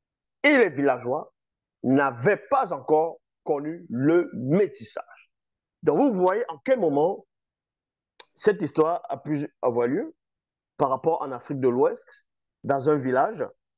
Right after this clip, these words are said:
où on parlait la, de la, on parlait la langue songhai ancien. C'est-à-dire qu'il n'y avait pas encore des Touaregs là-bas, là. Il n'y avait pas des Touaregs, il n'y avait pas des Arabes, les Arabes n'étaient pas encore arrivés. Là-bas, les... aucun Blanc n'était encore arrivé dans cet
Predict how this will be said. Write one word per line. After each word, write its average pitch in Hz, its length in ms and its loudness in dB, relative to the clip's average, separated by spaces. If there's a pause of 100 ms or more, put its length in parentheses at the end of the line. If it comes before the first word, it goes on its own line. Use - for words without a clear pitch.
(360)
où 160 280 2
on 156 120 0
parlait 139 240 0
la, 123 180 0
de 120 180 -2
la, 131 180 0
on 151 120 0
parlait 135 180 -2
la 127 100 -2
langue 139 220 -6
songhai 139 580 -4
ancien. - 380 -10 (1200)
C'est-à-dire 151 220 4
qu'il 185 60 2
n'y 170 60 4
avait 151 140 2
pas 170 140 -6
encore 151 260 -6
des 131 160 -6
Touaregs 131 440 0 (340)
là-bas, 104 280 -4
là. - 160 -10
Il - 40 -2
n'y 127 60 4
avait 120 140 0
pas 135 160 -2
des 110 120 -8
Touaregs, 113 480 -6 (340)
il - 40 -6
n'y 120 40 0
avait 117 140 2
pas 120 160 -2
des 113 160 -6
Arabes, 123 340 -6
les 117 140 -6
Arabes 123 220 -4
n'étaient 113 200 -8
pas 127 80 -6
encore 117 200 -6
arrivés. 110 440 -4 (380)
Là-bas, 127 300 0
les... 120 120 -2 (160)
aucun 143 260 0
Blanc 139 240 -4
n'était 127 180 -6
encore 127 380 -4
arrivé 139 500 -6 (360)
dans 123 180 -6
cet 127 280 -4